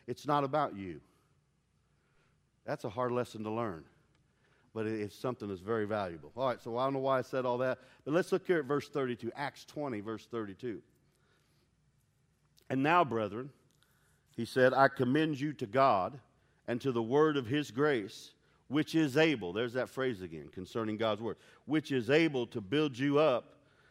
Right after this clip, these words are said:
and to give you an inheritance among all them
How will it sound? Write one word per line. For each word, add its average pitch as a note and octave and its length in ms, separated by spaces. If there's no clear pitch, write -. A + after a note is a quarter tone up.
and C3 160
to B2+ 80
give E3 340
you B2+ 180
an B2 80
inheritance B2+ 680
among B2 240
all C#3 400
them A2 420